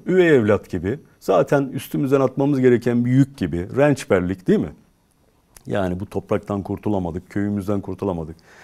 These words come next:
Bizde köy bir nevi harabedir. Yani öyle algılanıyor. Şık olan şey gelip bir apartmanda oturmaktır. Efendim, devlette bir yerde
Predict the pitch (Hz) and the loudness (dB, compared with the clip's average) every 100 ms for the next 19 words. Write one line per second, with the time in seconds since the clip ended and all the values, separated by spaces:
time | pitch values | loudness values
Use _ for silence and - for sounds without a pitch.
0 | - _ - 127 123 - 147 151 160 135 | -20 _ -8 0 0 2 0 2 2 2
1 | 101 107 156 123 160 175 202 113 - - | 2 0 -2 -2 -2 0 -2 -2 -10 -20
2 | _ 107 101 98 135 240 233 147 101 80 | _ -4 -4 2 4 6 6 4 0 -2
3 | 71 _ _ _ _ _ _ _ - 208 | -10 _ _ _ _ _ _ _ -4 -2
4 | 156 113 101 127 190 170 175 180 180 175 | 2 2 2 0 0 0 0 2 4 2
5 | 170 180 196 190 170 110 80 - - _ | 2 -2 4 4 4 -2 -4 -10 -20 _
6 | _ _ _ _ _ _ 135 135 135 120 | _ _ _ _ _ _ -2 0 0 -2
7 | 113 - _ _ 147 143 131 127 151 143 | -6 -18 _ _ 2 6 4 4 2 4
8 | 110 131 160 | 4 2 -2